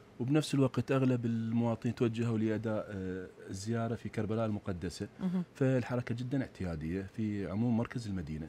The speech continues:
Speaker 1: يعني الأقضية والنواحي وداخل مركز المدينة الحركة جدًا اعتيادية.
Speaker 2: كانت لكم مشاركة في الزيارة الأربعينية؟ يعني راحوا كادر من عندكم لكربلاء؟
Speaker 1: ال-،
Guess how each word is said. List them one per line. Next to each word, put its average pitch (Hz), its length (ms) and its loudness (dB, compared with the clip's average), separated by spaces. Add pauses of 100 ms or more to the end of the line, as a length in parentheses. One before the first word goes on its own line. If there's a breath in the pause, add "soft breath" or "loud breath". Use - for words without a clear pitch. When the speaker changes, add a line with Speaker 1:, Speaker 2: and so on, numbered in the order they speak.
Speaker 1:
يعني 82 140 -4
الأقضية 95 340 -2
والنواحي 95 440 -2
وداخل 87 280 -4
مركز 82 260 -8
المدينة 87 420 -4 (260)
الحركة 104 320 -4
جدًا 101 280 -4
اعتيادية. 73 480 -8 (680 loud breath)
Speaker 2:
كانت 254 360 0
لكم 277 360 2
مشاركة 185 500 2
في 180 240 2
الزيارة 180 380 2
الأربعينية؟ 180 1000 2
يعني 165 540 0
راحوا 175 280 2
كادر 180 380 0
من 175 100 -4
عندكم 175 440 -4
لكربلاء؟ 170 840 0 (640)
Speaker 1:
ال-، 104 720 0